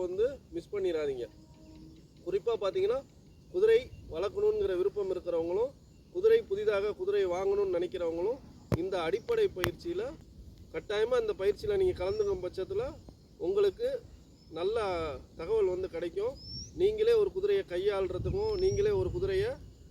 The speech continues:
ஓட்டுறதுக்கும் இந்த ஒரு நாள் அடிப்படை பயிற்சியில நம்ம வந்து பயிற்சி அளிக்கிறோம். So, நாங்க வந்து பார்த்தீங்கன்னா,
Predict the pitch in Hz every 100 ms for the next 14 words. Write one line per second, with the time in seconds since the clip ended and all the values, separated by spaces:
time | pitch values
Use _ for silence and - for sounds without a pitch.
0 | - 196 214 214 196 180 240 214 175 -
1 | 226 185 190 202 202 170 185 196 185 175
2 | 170 156 170 208 202 170 170 165 175 240
3 | - - - - - 180 - 170 147 -
4 | - - - - - - - - 185 190
5 | 202 214 220 453 403 359 415 523